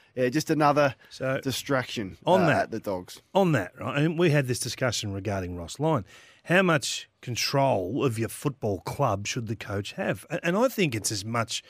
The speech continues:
Speaker 2: control as he wants. In the end, they are the number one figure of your football club. They are the
Speaker 1: Mm.
Speaker 2: face of your football club. And if you're going to take on an A F L coaching role, it's a pretty hot seat.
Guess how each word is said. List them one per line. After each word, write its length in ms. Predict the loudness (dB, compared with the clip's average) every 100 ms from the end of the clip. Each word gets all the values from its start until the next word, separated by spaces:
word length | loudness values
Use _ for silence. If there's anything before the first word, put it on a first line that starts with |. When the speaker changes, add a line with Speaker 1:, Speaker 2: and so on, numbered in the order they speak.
| -20 _ _ _
Speaker 2:
control 420 | -4 0 4 4 2
as 80 | -2
he 80 |
wants. 520 | -2 0 2 0 -8 -10 _ _ _ _ _ _
In 200 | 2 4
the 240 | 4 4 4 4
end, 240 | 2 -6
they 340 | -2 2 4
are 260 | 4 4 2
the 120 | 0
number 420 | 0 2 2 4
one 300 | 2 2 2
figure 340 | 0 -4 -2 0
of 120 | 0
your 80 | -2
football 400 | -4 -4 -4 -4
club. 240 | -6 -4
They 80 | -2
are 160 | 0 0
the 80 |
Speaker 1:
Mm. 100 | -2
Speaker 2:
face 320 | -2 0 0 -2
of 80 |
your 80 | -2
football 380 | -2 -6 -4 -6
club. 320 | -4 -4 -6 -10 _ -20 -20 -4
And 100 | 0
if 60 | 2
you're 80 | 4
going 260 | 4 4
to 60 | 2
take 280 | 4 4 6
on 80 | 2
an 100 | 4
A 120 | 2
F 140 | 2 -2
L 100 | -2
coaching 460 | -2 -2 -4 -10
role, 340 | -6 -4 -4 -4
it's 140 | -4
a 40 |
pretty 280 | -4 -4 -4
hot 240 | -2 -2 -2
seat. 320 | -2 -4